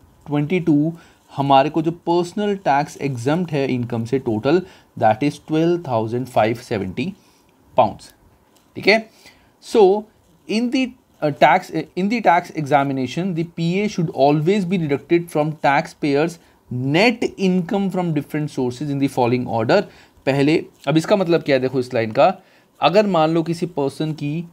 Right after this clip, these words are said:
नॉन सेविंग इनकम है, सेविंग इनकम है, डिविडेंड इनकम है, सबसे पहले हमारा पर्सनल अलाउंस यहाँ से माइनस होगा, उसके बाद अगर मान लो कुछ पर्सनल अलाउंस बचा हुआ है, तो वो सेविंग से माइनस होगा,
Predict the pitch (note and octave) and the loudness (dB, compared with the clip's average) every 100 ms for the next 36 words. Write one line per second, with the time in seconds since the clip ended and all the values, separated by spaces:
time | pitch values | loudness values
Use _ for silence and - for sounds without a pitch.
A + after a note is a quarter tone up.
0 | _ C3 C3 C#3 D3+ D3+ D#3+ D#3 D#3 E3+ | _ 0 2 2 0 0 0 -2 -2 -4
1 | F3+ C3+ B2 C3+ C#3 C#3 D3+ E3+ B2 A#2 | -2 -2 -2 -2 -4 -2 -2 0 0 0
2 | G#2+ - G2+ - _ _ - _ - - | -2 -4 -8 -10 _ _ -20 _ -20 2
3 | G3 F#3+ - C4 B3+ G#3+ F#3 F#3 G#3 F#3 | 2 2 0 -2 0 0 0 0 4 4
4 | D#3 E3+ - _ E3 D3+ D#3+ E3 D#3+ D#3+ | 2 -2 -10 _ 0 2 2 0 -2 -2
5 | E3 F#3 F#3 C#3+ B2+ C3+ C#3 A2+ G#2+ A2 | -2 -6 -2 2 2 2 -4 -4 -6 -4
6 | D3 D3 D#3+ E3+ F3+ G3 - _ _ _ | -2 -2 -2 -4 -4 -6 -12 _ _ _
7 | _ _ _ _ - G#3 - C4+ C#4 A3 | _ _ _ _ -2 -2 -2 -2 2 4
8 | E3 D3 C#3+ E3+ G#3+ A3 F#3+ E3 E3+ E3+ | 4 2 0 0 0 0 -2 0 -2 -2
9 | E3+ - D#3 D#3+ G3+ F#3 D#3 C#3+ D3 C3 | -6 -6 -4 -4 -4 -2 0 0 -2 -2
10 | B2+ C3 G3 F#3 C3+ A#2+ A2+ A#2 F3+ G3+ | -2 2 2 4 2 2 0 -2 -4 -6
11 | - _ _ _ F3+ G3 B3 G3 D3 C#3 | -16 _ _ _ 4 4 2 2 2 0
12 | D#3 D3 C#3+ D#3 E3+ E3 | -2 -4 -6 -6 -8 -8